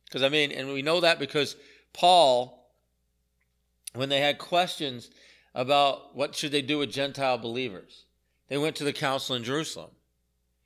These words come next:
And so it was hashing it out with them that they came to some kind of decision about what they were supposed to do with the Gentile believers. What do we require of them? 'Cause there was whole sections of the church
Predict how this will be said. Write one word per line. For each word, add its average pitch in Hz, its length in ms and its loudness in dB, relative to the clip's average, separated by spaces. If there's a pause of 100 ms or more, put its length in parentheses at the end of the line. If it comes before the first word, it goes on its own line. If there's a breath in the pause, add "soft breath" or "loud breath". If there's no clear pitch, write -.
(380 soft breath)
And 143 320 8
so 151 140 0
it 143 100 -4
was 135 260 -4
hashing 170 460 2
it 147 120 2
out 156 220 4
with 131 220 -2
them 147 440 2 (360 loud breath)
that 131 80 -10
they 135 140 -2
came 160 260 -4
to 143 80 -4
some 151 180 -8
kind 147 260 0
of 131 60 -6
decision 131 680 -4 (320 loud breath)
about 127 340 2
what 151 160 0
they 147 100 0
were 143 120 -2
supposed 147 340 -2
to 127 60 -12
do 147 180 -2
with 143 140 -4
the 107 40 -14
Gentile 131 460 0
believers. 143 260 -4
What 147 140 -2
do 156 60 -10
we 143 120 -6
require 151 520 -2
of 113 120 -6
them? 95 200 -12 (420 soft breath)
'Cause 151 120 -6
there 160 100 0
was 139 160 -2
whole 175 240 0
sections 180 540 -2
of 151 100 -4
the 123 100 -4
church 185 460 0